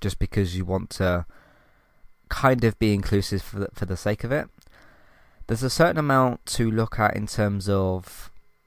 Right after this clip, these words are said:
okay, if you, if you come up with just like,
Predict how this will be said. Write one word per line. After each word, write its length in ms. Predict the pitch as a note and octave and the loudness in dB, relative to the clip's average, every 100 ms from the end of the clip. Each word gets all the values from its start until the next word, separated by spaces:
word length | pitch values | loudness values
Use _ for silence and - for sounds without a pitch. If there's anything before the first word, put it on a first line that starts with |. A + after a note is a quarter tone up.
| - - _ - | -20 -20 _ -2
okay, 320 | A2 F#2+ F#2 | 0 2 2
if 180 | F#2+ - | 0 0
you, 440 | B2+ A#2+ A#2 A#2 - _ _ _ _ _ _ _ _ _ - | 0 2 2 0 -4 _ _ _ _ _ _ _ _ _ -2
if 180 | A#2 - | -2 2
you 80 | D3 | 0
come 360 | - - C#3+ C3 | 0 2 2 4
up 180 | A2 - - - - - | 2 -2 -16 -14 -14 -4
with 420 | G#2+ - - G2 | -4 -4 -14 -4
just 280 | A2 G2 - | -2 -2 2
like, 160 | G2 | 2